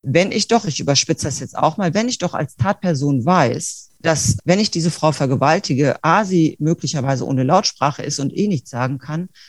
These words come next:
oder ihr die Begriffe fehlen, oder ihr sowieso keiner glaubt, und dann wird auch noch präventiv verhütet, dann muss ich doch nichts befürchten, weil Folgen ja erstmal nicht ersichtlich sind. Und dass Menschen mit Behinderung, Frauen mit Behinderung in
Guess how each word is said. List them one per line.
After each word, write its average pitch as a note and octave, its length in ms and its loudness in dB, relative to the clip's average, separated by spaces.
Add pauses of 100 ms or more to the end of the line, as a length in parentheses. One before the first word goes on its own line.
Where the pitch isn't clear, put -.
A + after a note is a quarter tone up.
(140)
oder F#3+ 240 6
ihr C3 160 4
die C#3 80 2
Begriffe C#3 460 0
fehlen, E3 520 2 (280)
oder G3 300 8
ihr C#3+ 140 4
sowieso F3+ 340 4
keiner C3+ 380 0
glaubt, C#3 460 0 (280)
und D3+ 200 2
dann G#3+ 160 2 (100)
wird G3 260 2
auch E3 60 2
noch E3+ 160 -2
präventiv D3+ 520 0
verhütet, D3+ 800 0 (360)
dann D#3 180 2
muss F#3+ 140 2
ich E3+ 120 -2
doch D#3 200 -2
nichts F3 220 -4
befürchten, C#3+ 640 -4
weil C#3+ 260 6
Folgen E3 440 4
ja D3 360 4
erstmal D3 340 0
nicht D3+ 140 0
ersichtlich C3 520 -4
sind. A#2+ 360 -10 (380)
Und D3 180 0
dass C#3+ 140 0
Menschen E3+ 320 2
mit C3+ 120 -4
Behinderung, F#3+ 520 0
Frauen D#3+ 320 0
mit E3 160 -2
Behinderung D3+ 640 0 (460)
in D#3+ 360 4